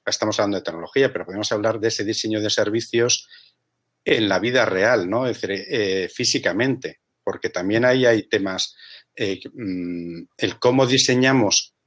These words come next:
esas in-, esos espacios de interacción en el que alguien tiene que ir a una ventanilla,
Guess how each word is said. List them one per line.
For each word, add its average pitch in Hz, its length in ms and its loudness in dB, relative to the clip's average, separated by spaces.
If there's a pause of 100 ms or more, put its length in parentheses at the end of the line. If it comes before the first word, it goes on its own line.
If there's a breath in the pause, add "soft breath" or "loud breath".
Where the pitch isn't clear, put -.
(300)
esas 120 380 2
in-, 110 140 0
esos 113 200 2
espacios 110 400 0
de 110 60 0
interacción 107 480 0
en 98 100 0
el 92 120 -6
que 104 120 0
alguien 107 240 0
tiene 107 200 0
que - 80 -2
ir 104 60 0
a 107 40 2
una 101 160 2
ventanilla, 110 640 0